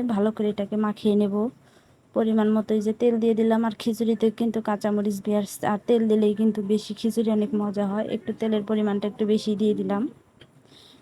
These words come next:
তো দিয়ে এখন চামচ দিয়ে মাখাবো, হাত দিয়ে মাখাবো না, যেহেতু গরমের দিন হাত এমনিতেই জ্বলে যায়। ভর্তা টর্তা কিছু বানালে কিন্তু হাত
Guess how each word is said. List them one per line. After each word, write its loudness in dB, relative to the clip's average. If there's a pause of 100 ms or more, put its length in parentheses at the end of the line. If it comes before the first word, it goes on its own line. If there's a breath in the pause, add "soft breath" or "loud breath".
তো -2
দিয়ে 2
এখন 0
চামচ 2
দিয়ে 2
মাখাবো, 0
হাত 2
দিয়ে 4
মাখাবো 2
না, 4
যেহেতু 2
গরমের 2
দিন 2
হাত -2
এমনিতেই 2
জ্বলে 2
যায়। 0
ভর্তা -2
টর্তা -2
কিছু -10
বানালে 0
কিন্তু -2
হাত -2